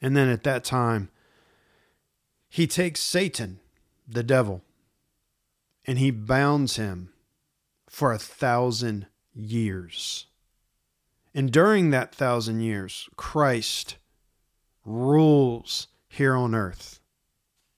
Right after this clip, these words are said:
At the end of this thousand-year reign of Christ here on earth, Satan will be released for a short time. This is what the Bible says.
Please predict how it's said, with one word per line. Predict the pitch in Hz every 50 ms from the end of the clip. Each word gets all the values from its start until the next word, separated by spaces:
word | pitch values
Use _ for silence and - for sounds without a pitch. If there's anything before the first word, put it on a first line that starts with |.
| _ _ _ _ _ _ _ _ _ _ _ _ _ _ _ _ _ _ -
At | - 135 -
the | - 147 131 -
end | 147 156 156 156 139 131 123 110 107 98 _ _ _ _ _ _ _ _ _ _ _ _ _ -
of | - 131 123
this | 135 135 127 - -
thousand-year | - 151 139 139 139 135 117 131 123 123 131 131 127 123
reign | 117 110 117 123 131 131
of | 120 107 - -
Christ | - - 135 131 127 123 110 - - -
here | - 131 123
on | 117 113 110
earth, | 113 113 113 120 120 - - - _ _ _ _ _ _ _ _ _ _ _ _ _ _ _ _ _ _ _ _ _ _ _ _ -
Satan | - - - - 151 151 165 170 139 135 131
will | 131 131 127
be | 123 139 139 135
released | 131 147 151 165 196 226 180 120 - - - - - - - _ _ _ _
for | _ - - 131 117
a | 107
short | - - 135 120 110 90 -
time. | - 117 110 101 98 107 110 - -
This | 120 - -
is | 135 117
what | 120 117 107
the | - 113
Bible | 107 113 107 104 107 110
says. | 101 - - 127 123 127 156 - - -